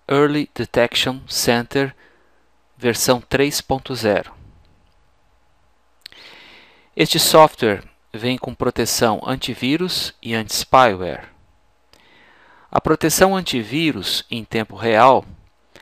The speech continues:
nesta versão gratuita, permite o escaneamento e a remoção de vírus. E a ferramenta anti-spyware,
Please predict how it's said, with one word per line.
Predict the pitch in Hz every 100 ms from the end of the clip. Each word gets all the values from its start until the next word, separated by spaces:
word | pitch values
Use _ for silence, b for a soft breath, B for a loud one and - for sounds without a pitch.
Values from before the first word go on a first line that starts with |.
| b b
nesta | 110 117 120 117
versão | 113 101 - 117 107
gratuita, | 98 - 143 135 - 127 _
permite | 147 135 131 117 - -
o | 117
escaneamento | 113 - 151 139 120 120 165 - 208 - _ _ _ _ _ _ _ -
e | 131 147
a |
remoção | 139 165 165 139 - 127 139 160 _ _ _ _ _ _
de | - 123
vírus. | 139 123 - - - - - - _ _ b b b b b b b b _ 135
E | 151 156 147 147 -
a | 165
ferramenta | 180 156 139 131 117 - -
anti-spyware, | 139 131 - - 139 139 135 95 87